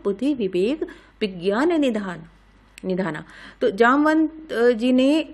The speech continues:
श्री हनुमान जी से कहा था कि "हे हनुमान, हे बलवान, सुनो, तुमने ये क्या चुप साध रखी है? तुम तो पवन के पुत्र हो,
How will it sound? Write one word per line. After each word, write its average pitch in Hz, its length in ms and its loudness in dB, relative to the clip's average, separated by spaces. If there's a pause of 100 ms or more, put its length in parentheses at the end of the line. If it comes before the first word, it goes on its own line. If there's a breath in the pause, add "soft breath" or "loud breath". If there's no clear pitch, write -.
(100)
श्री 233 160 -2
हनुमान 226 420 2
जी 254 100 0
से 226 140 -2
कहा 196 260 -8
था 220 140 -4
कि 233 160 -4
"हे 226 180 0
हनुमान, 247 400 0
हे 240 160 2
बलवान, 226 360 0
सुनो, 247 300 -2
तुमने 226 300 0
ये 277 200 0
क्या 233 320 -2
चुप 294 260 -4
साध 277 280 -4
रखी 269 340 -2
है? 254 200 -6 (420 soft breath)
तुम 233 100 0
तो 226 120 2
पवन 196 320 0
के 269 100 -2
पुत्र - 280 -2
हो, 233 340 4